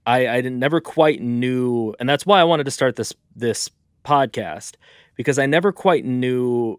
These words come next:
how to get to that next level, how to get to that next step, how to get to,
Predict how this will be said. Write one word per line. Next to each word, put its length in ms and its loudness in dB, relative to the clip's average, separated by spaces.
how 220 -4
to 140 -8
get 200 -4
to 100 -4
that 180 -4
next 280 -10
level, 220 -10
how 120 -12
to 80 -6
get 200 -6
to 100 -12
that 160 -8
next 280 -10
step, 340 -10
how 120 -12
to 80 -8
get 260 -8
to, 400 -8